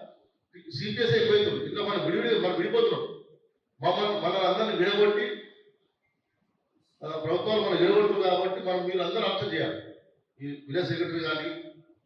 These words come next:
అదర్ ఎంప్లాయీస్ మనం విడిపోకుండా ఒక టీఎన్జిఓ సంఘాన్ని బలోపేతం చేసి ఒకటే సంఘం ఉంటే మనం బలంగా మాట్లాడగలుగుతాం. రేపు ఏమైనా అవసరం పడితే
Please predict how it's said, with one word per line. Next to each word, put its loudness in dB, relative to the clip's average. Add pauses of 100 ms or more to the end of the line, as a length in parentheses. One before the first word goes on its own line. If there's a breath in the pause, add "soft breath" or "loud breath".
అదర్ 0
ఎంప్లాయీస్ 0
మనం -4
విడిపోకుండా -2 (380)
ఒక -8
టీఎన్జిఓ 2
సంఘాన్ని 0
బలోపేతం -2
చేసి -10 (800)
ఒకటే 0
సంఘం 2
ఉంటే 0
మనం -4
బలంగా 0
మాట్లాడగలుగుతాం. 0
రేపు 0
ఏమైనా 2
అవసరం 0
పడితే -6